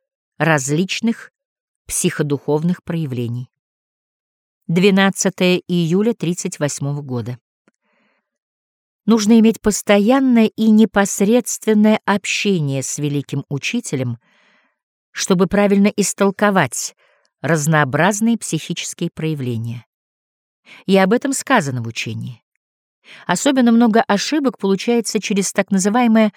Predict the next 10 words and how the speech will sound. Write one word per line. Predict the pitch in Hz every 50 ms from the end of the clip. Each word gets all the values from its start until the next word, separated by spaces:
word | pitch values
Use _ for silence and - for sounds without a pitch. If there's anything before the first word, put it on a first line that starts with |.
| _ _ _ _ _ _ _ _
автоматическое | _ 196 214 - - 233 226 240 247 - - 262 190 - 151 135 - - - 127 123
письмо. | - - 123 - - 135 123 120 120 _ _ _ _ _ _ _ _ _ _ _ _ _ _ _ _ - - - - - -
Могу | 208 226 220 247
сказать, | - - 247 233 247 247
что | - - 247
именно | - 240 233 240 226 226 226
способ | - - - 247 233 - 247 214 - _
автоматического | - 214 208 - _ - 214 208 214 214 - - - 320 294 - 196 - - - - 151 151 -
письма | - 147 - - - 143 139 127 120 - - - - - _ _
совершенно | - - - 214 220 233 - - - 254 262 294 302 302 302